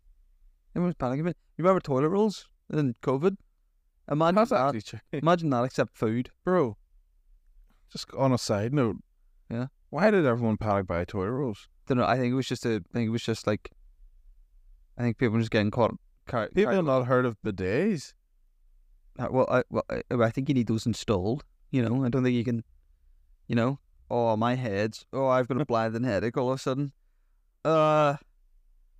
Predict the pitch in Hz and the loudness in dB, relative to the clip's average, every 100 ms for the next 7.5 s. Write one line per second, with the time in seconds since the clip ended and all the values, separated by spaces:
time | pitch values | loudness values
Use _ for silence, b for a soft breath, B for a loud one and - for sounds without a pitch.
0 | _ _ _ _ _ _ _ _ _ - | _ _ _ _ _ _ _ _ _ -2
1 | 107 127 123 131 127 101 - 127 143 131 | 2 4 2 2 2 0 -4 -2 0 2
2 | 101 127 139 - - 117 127 131 139 - | 0 -2 -6 -14 -6 -2 -2 -2 -6 -8
3 | _ _ - 123 117 120 - _ _ _ | _ _ -4 0 2 0 -6 _ _ _
4 | 123 120 - 277 - _ _ - 285 - | -4 -4 0 -2 -2 _ _ -2 -2 0
5 | 214 202 247 220 - 220 - - _ - | 2 2 2 0 -8 -10 -14 -20 _ -20
6 | _ - 240 262 180 135 123 156 - - | _ 0 4 4 4 0 2 2 0 -8
7 | 180 - - - | -12 -12 -20 -16